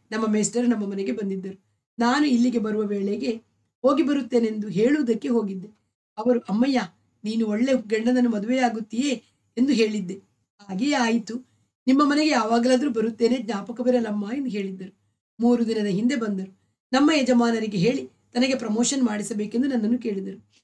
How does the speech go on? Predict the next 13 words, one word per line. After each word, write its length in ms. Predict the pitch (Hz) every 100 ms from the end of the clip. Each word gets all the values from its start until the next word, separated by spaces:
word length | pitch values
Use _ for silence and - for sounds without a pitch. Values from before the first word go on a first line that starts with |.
| _ _
ನಮ್ಮ 140 | 202 208
ಯಜಮಾನರನ್ನು 760 | 208 208 202 196 202 233 294
ಕೇಳಿದರು. 400 | 254 202 202 - _ _ _ 247
ನಾನು 280 | 262 311 339
ಕೂಡ 180 | 339 339
ಅವರಿಗೆ 240 | 262 247
ಸಹಾಯ 300 | 240 208 226
ಮಾಡಬೇಕೆಂದು 540 | 247 233 226 233 285 262
ನಮ್ಮ 140 | 202
ಯಜಮಾನರಿಗೆ 600 | 196 208 202 208 233 254
ಹೇಳಿದೆ. 280 | 208 196 - _ _ _ _ -
ಅವರು 260 | 214 220
ಆಗಲಿ 540 | 220 202 196 196 269